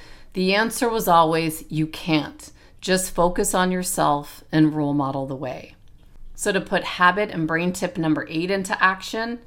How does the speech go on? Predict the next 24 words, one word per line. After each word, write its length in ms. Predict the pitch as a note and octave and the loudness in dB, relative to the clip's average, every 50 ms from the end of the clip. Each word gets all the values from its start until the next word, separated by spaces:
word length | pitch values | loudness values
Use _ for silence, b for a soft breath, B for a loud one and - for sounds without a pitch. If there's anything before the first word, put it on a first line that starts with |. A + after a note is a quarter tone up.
| b b b b b b | b b b b b b
you 160 | b G#3 A3 A#3 | b -8 -4 0
will 220 | B3+ C4 A#3+ G#3+ | 2 2 2 2
never 340 | F#3 F3+ F3+ F3+ F#3+ G3 F#3+ | 2 2 2 2 2 0 -2
change 360 | F#3 - F#3 E3+ F3 E3+ E3 | -2 -2 -4 -4 -4 -4 -4
another 280 | E3 E3 D#3+ D#3+ D#3+ D3 | -2 -2 -2 -2 -2 -4
person, 640 | - - D#3+ D#3 D3+ - - C#3 C#3 - - - - - - | -4 -2 -2 -2 -2 -2 -6 -8 -8 -10 -12 -16 -16 -10 -6
as 220 | F3 D#3+ D3+ D3+ - | -4 -4 -4 -6 -8
people 480 | - - G3+ G3+ G3 - G#3+ G#3+ G#3 | -10 -8 -8 -6 -2 0 0 0 0
resist 520 | G3+ F3 E3+ D#3+ D#3 D#3+ E3+ E3 E3 - - | -2 -4 -4 -2 -2 -2 -2 -4 -4 -6 -8
change 540 | - - E3 D#3+ E3 D#3+ D#3+ D#3+ D#3 D#3 - | -4 -2 0 0 2 2 0 0 -2 -4 -4
unless 340 | - D#3+ D#3 D#3 D#3 D#3 - | 0 0 2 2 2 0 -2
it's 160 | D#3+ D#3 - | -4 -6 -4
their 160 | - D#3 D3 | -4 -4 -4
choice. 600 | C#3+ - - - F#3+ E3 B2+ - - - - - - b b b b b b b b | -6 -4 -2 0 0 0 0 -2 -8 -14 -16 -18 -18 b b b b b b b b
So 180 | - - G3+ | -4 -2 0
the 100 | F3+ F3+ | 0 0
best 400 | E3 - - E3 F#3 G#3+ - - | 0 2 4 4 4 4 2 0
way 220 | - G3+ G3+ F#3+ F#3 | 0 2 2 4 4
to 160 | F#3+ F3+ D#3+ | 2 2 2
inspire 540 | D#3 D#3 D3+ - - E3+ D#3+ D#3 D3 - - | 2 2 2 0 0 2 2 4 2 0 -2
others 400 | - D#3 D#3+ F3 G3+ G#3+ G#3 - | 0 0 0 0 0 -2 -2 -4
to 100 | - A#3 | -6 -6
take 320 | F#3+ - A3+ G#3 G#3 G#3 G#3+ | -4 -2 0 0 0 0 2
action 580 | G3 F#3+ G#3 G3+ - - - A#3 A#3+ A#3+ B3 | 2 2 2 2 -2 -4 -2 -2 -2 -2 -4